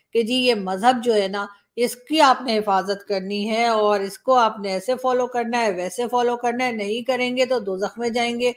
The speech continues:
करेंगे तो जन्नत में जाएंगे। और जन्नत के जो नक्शे खींचे जाते हैं वो भी हम आपको कई बार बता चुके हैं। जहालत की कोई इंतहा नहीं है, आपको ज़्यादातर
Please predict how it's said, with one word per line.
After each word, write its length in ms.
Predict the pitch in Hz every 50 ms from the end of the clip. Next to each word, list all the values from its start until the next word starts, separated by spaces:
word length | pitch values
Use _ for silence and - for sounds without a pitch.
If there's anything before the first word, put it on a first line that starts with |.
| - - _ _ _ -
करेंगे 360 | 320 339 359 359 349 349 359
तो 120 | 320 330
जन्नत 320 | 285 277 269 262 269 254 247
में 160 | 262 262 240
जाएंगे। 300 | 247 240 240 247 247 254
और 120 | 247 240
जन्नत 320 | 214 226 220 226 240 233 233
के 80 | - 247
जो 120 | 226 240
नक्शे 320 | 226 226 214 220 - 262 233
खींचे 300 | - 220 214 214 233 233
जाते 320 | 220 233 220 214 220 240
हैं 60 | 240
वो 180 | 233 226 233 226
भी 160 | 208 233 247
हम 180 | 269 254 226 226
आपको 380 | 214 202 202 - - 254 277 285 - - _ _ _ _ -
कई 220 | 262 254 262 262
बार 260 | 226 247 240 247 262 - - - _ _ _ 190
बता 280 | 208 214 214 220 214 214
चुके 300 | 214 - 196 - - 175
हैं। 200 | 175 170 165 - _ - - _ _ _
जहालत 480 | - 240 226 202 240 262 294 320 311 311
की 120 | - 294 285
कोई 180 | - 269 247
इंतहा 440 | 240 226 220 - 214 214 226 220 226
नहीं 340 | 233 240 240 233 226 226 226
है, 60 | 233
आपको 380 | 226 214 220 220 - - 254 240
ज़्यादातर 880 | 208 202 233 202 208 214 226 247 247 240 - - - 247 254 254 247